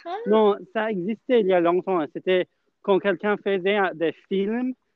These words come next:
Speaker 2: avec les Sims. Et donc, on a regardé des
Speaker 1: Mhm.
Speaker 2: mécaniques. Mais,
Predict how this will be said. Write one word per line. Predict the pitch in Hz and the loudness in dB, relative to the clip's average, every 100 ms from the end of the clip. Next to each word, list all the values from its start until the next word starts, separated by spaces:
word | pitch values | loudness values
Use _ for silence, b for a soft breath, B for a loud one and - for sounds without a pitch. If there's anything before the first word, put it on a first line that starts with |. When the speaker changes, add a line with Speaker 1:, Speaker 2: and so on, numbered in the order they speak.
| _ _ | _ _
Speaker 2:
avec | 160 143 185 - | -6 -2 -2 0
les | 165 156 - | 0 -2 -4
Sims. | 196 254 302 320 _ _ _ _ _ _ _ _ | -2 2 2 0 _ _ _ _ _ _ _ _
Et | 190 | -4
donc, | 147 190 175 | 0 2 2
on | 180 185 | 0 2
a | 190 185 | 4 4
regardé | 170 170 170 170 170 | 2 -2 -4 -4 -4
des | 160 156 156 | -2 -2 -2
Speaker 1:
Mhm. | 226 - | -2 -4
Speaker 2:
mécaniques. | 311 - 170 165 151 - _ _ _ _ _ - | -4 -4 -2 -2 -6 -10 _ _ _ _ _ -10
Mais, | 156 | -10